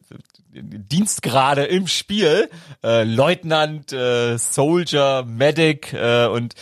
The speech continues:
ich war quasi jemand, der so Medizinpakete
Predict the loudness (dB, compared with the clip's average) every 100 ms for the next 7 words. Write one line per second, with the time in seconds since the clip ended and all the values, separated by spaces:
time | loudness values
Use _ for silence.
0 | -20 -20 -14 -12 0 0 2 -2 0 -2
1 | 2 2 2 2 2 2 2 2 2 -2
2 | -2 -2 -2 -4 2 0 2 -4